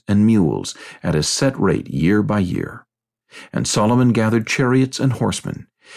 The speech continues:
He had one thousand four hundred chariots and twelve thousand horsemen, whom he stationed in the chariot cities and with the king at Jerusalem. The king made silver as common in Jerusalem as stones,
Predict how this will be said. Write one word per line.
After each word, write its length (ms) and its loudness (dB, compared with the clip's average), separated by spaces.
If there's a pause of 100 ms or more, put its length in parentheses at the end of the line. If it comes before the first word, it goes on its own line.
(100)
He 100 -2
had 120 0
one 280 2
thousand 540 0
four 260 -2
hundred 320 0
chariots 540 -2 (280)
and 180 0
twelve 360 0
thousand 400 0
horsemen, 540 -4 (260)
whom 160 2
he 80 4
stationed 600 0
in 100 2
the 80 4
chariot 440 0
cities 500 -4 (360)
and 160 0
with 200 2
the 80 0
king 460 -4
at 120 -4
Jerusalem. 640 -4 (760)
The 80 -2
king 360 4
made 200 2
silver 520 2
as 140 0
common 460 2
in 200 2
Jerusalem 500 2
as 120 0
stones, 640 -4